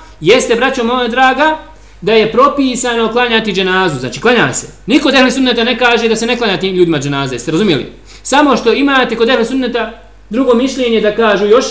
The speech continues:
učenjaci, neće klanjati dženazu ugledni ljudi, neće klanjati kadija,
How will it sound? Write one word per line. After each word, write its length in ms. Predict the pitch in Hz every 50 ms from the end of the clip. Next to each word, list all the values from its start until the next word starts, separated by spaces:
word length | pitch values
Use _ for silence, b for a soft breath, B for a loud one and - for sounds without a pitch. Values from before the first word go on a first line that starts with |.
| - 220 214
učenjaci, 580 | 226 226 254 240 240 233 240 226 269 311 285 - - - - - - - - - - - - - - - - - -
neće 480 | 147 190 247 311 320 311 320 285 247
klanjati 360 | - 254 277 285 277 220 254 220
dženazu 500 | 214 226 226 240 247 262 254 220 208 247
ugledni 400 | 269 220 220 226 202 175 190 185
ljudi, 340 | 196 214 196 160 - - - - - - b b b b
neće 340 | 196 220 262 262 262 240 -
klanjati 400 | 226 247 254 247 233 226 226 185
kadija, 420 | - 220 202 190 202 175 139 -